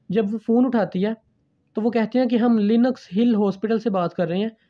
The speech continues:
आपके जो हस्बैंड हैं आर्थर, उनका ट्रेन एक्सीडेंट हो गया है, क्योंकि प्लेटफॉर्म पर रश काफ़ी ज़्यादा था और धक्कम पेल की वजह से आर्थर ट्रेन की जद में आ गए और अब उनकी डेथ हो चुकी है। दोस्तों, नॉर्मा को बाद में याद आता है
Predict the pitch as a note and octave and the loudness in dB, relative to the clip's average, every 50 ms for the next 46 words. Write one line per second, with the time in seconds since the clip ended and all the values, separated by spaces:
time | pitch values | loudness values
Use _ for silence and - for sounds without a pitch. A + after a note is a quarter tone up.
0 | _ _ _ _ - G3+ G#3 G#3 D#4 B3 A#3+ A3+ G3+ G3+ G3+ E3+ F3 F#3+ A#3+ A#3+ | _ _ _ _ -4 -4 -4 -2 0 0 0 2 2 0 0 -2 0 0 0 2
1 | G3 F3+ E3+ F#3 F3+ F#3+ G3+ G3 - F3+ F3 F3+ - _ _ _ _ - - A3+ | 2 0 -2 0 0 -2 -2 -2 -2 -4 -4 -4 -6 _ _ _ _ -6 -2 -2
2 | A3+ A3 B3 A#3+ A#3+ G#3+ A3 A3 A3+ A#3 A3 A3 - G#3+ G3 A3+ A3 F#3+ G3 E3+ | 0 2 0 0 0 0 0 2 2 0 0 -2 -4 -4 -2 -2 0 0 -2 -2
3 | D#3 D#3 E3 F#3+ G#3 - _ _ _ _ _ _ _ _ _ - A#3 A#3 B3+ B3+ | -2 -2 -2 -4 -4 -6 _ _ _ _ _ _ _ _ _ -2 0 0 0 0
4 | B3+ A#3 A3+ A3 A3 A3 - B3 A#3+ A3+ C4+ B3 G#3 A3 A#3+ A3+ - - A#3 G#3 | 0 0 0 0 0 0 2 2 2 2 0 0 0 0 -2 -2 0 -2 -2 -2
5 | G#3+ A#3+ G#3+ F3+ F#3 E3 D#3 G3+ A3 G#3+ B3 B3 A#3+ - _ _ _ _ - A3+ | 0 0 0 2 0 0 0 0 -2 0 -2 -4 -4 -6 _ _ _ _ -2 0
6 | A#3 A3+ F3+ A3 G#3 G#3 C4 B3+ A#3+ B3+ B3+ B3+ A#3+ A#3 B3+ G3+ G3+ F#3 G#3 G#3 | 0 2 2 0 0 2 2 2 2 2 2 2 2 0 0 0 0 0 0 -2
7 | G3+ - A#3+ A#3+ G#3+ G3+ G#3 G3 G3+ - A#3+ B3 A#3+ A#3+ _ _ _ _ _ - | 0 -2 -2 0 0 0 0 0 0 0 -2 -2 -2 -4 _ _ _ _ _ -4
8 | G#3+ G#3+ A3 A#3 A#3 A3 B3 A#3+ F#3+ G3+ G3 F#3 G#3 A3+ A3+ G3+ F3 E3 D#3+ F#3+ | 0 0 2 2 2 2 2 2 2 2 2 2 2 2 2 2 0 0 0 -2
9 | A3 A3 - _ _ - - G#3+ A3 A#3 A3 G#3 A#3+ A3+ G#3 A#3+ B3 F3+ F#3+ G3 | -2 -4 -6 _ _ -6 -2 0 2 2 2 2 2 2 2 0 0 0 2 0
10 | F#3 G3 G#3 F3 D3+ - E3 C#3+ - D3 C3+ B2+ A#2+ _ _ _ _ _ _ _ | 0 0 -2 -2 -2 -4 -8 -8 -8 -6 -6 -6 -8 _ _ _ _ _ _ _
11 | _ _ _ _ _ _ - - E3+ A3 G#3+ G#3+ - C#4+ B3+ B3 B3 A3+ A#3+ B3+ | _ _ _ _ _ _ -8 -2 0 0 0 2 2 2 4 4 4 4 2 2
12 | B3 C4 C4+ A3 A3+ A3+ G#3+ A#3 B3 A#3+ G#3+ G#3+ G3+ G3+ F3 - G3 G#3+ A#3 | 2 0 0 0 0 2 2 2 2 4 2 2 2 0 0 0 0 -2 -4